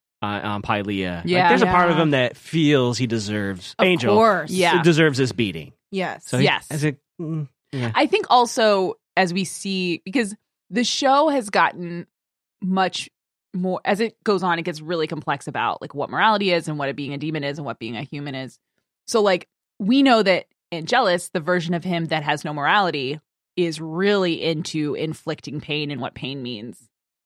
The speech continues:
Speaker 2: So that's in Angel,
Speaker 1: Mm-hmm.
Speaker 3: Mm.
Speaker 2: even if he doesn't, like, express it in the same way. So I think he enjoys the pain just because I think he likes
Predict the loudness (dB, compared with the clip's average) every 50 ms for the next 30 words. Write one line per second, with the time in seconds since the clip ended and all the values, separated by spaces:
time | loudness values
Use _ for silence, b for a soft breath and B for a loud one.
0 | _ _ _ -8 -2 0 0 0 0 -2 -2 -2 -2 -2 -2 -4 -6 -8 -8 -8
1 | -8 -8 -8 -8 -8 -10 -8 -8 -10 -12 -10 -6 -4 -2 -2 -2 -4 -8 -12 -8
2 | _ 0 0 2 2 0 -2 -4 -6 -4 -2 -2 -2 -4 -4 -8 -8 -6 -6 -6
3 | -8 -8 -12 -14 -14 -12 -10 -8 -10 -10 -10 -12 -14 -14 -14 -14 -14 -16 -16 -16
4 | -16 -16 -16 -18 -18 _ _ _ _ _ _ _ _ _ _ 0 2 2 4 4
5 | 4 4 4 4 4 4 4 4 2 2 0 -2 -4 -6 -4 -4 -2 -2 -2 -4
6 | -4 -8 -10 -10 _ -6 -6 -6 -6 -6 -8 -6 -6 -6 -6 -6 -8 -8 -8 -10
7 | -8 -6 -4 -4 -4 -4 -6 -12 -20 -20